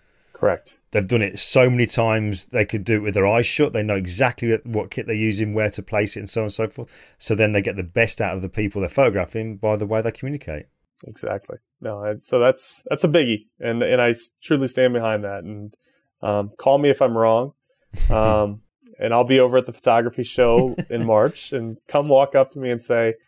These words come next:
Speaker 1: "You're wrong," but I, I promise you, it's, it, I'll, I'll show you how to do it in person at the photography show.
Speaker 2: Well, there
Speaker 1: We'll
Speaker 2: you
Speaker 1: have
Speaker 2: go.
Speaker 1: a crack at it.
Speaker 2: There you go. You heard it here first. <laughs> Brandon, thank you so much.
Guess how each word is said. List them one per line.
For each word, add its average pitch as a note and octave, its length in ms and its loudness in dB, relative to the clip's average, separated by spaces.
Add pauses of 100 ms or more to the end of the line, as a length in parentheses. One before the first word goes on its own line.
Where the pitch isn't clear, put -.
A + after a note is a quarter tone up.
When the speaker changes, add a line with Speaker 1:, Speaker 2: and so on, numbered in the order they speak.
(340)
Speaker 1:
"You're C#3 160 4
wrong," B2 440 4 (200)
but A#2+ 140 4
I, A#2 320 4
I B2 100 -2
promise A#2+ 480 -2
you, G2 220 -8 (160)
it's, - 520 -8
it, E2 280 -10 (100)
I'll, B2 200 4
I'll A#2+ 160 0
show C3+ 200 2
you B2 160 2
how A#2+ 80 4
to A#2 100 2
do A2 180 0
it F#2 200 -4
in C#3 140 0
person A#2 560 0 (180)
at C3+ 120 2
the - 40 -18
photography A2+ 560 0
show. A2 420 0 (220)
Speaker 2:
Well, E2 80 -10
there F2+ 80 -2
Speaker 1:
We'll - 40 0
Speaker 2:
you A2 40 0
Speaker 1:
have A2 160 2
Speaker 2:
go. G#2 60 -4
Speaker 1:
a F2+ 40 -8
crack G2+ 240 0
at G2 140 -4
it. - 140 -12 (480)
Speaker 2:
There G#2+ 100 2
you G#2+ 140 4
go. G#2+ 320 4 (160)
You F#2 80 -4
heard A2+ 160 2
it G#2+ 120 -2
here G2+ 120 -2
first. A#2 420 -6 (560)
<laughs> - 40 -16 (800)
Brandon, C#3 420 4
thank C#3 240 2
you C3 80 2
so D3 240 6
much. - 420 2